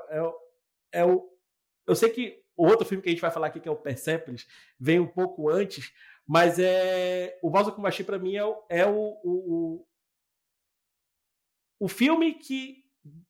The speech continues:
marca muito bem essa linguagem documental na animação,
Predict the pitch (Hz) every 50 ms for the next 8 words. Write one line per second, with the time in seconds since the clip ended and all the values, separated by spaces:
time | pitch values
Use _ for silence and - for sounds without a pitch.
0 | _ _ _ _ _ _ _ - - 185 220 254 269 262 - 233 196 240 262 254
1 | 247 175 165 190 220 226 226 - 208 202 202 190 160 180 185 202 185 185 180 185
2 | 180 - - 185 180 170 156 - - 160 165 175 180 185 175 175 180 175 175 170
3 | 160 - - - 139 123 110 -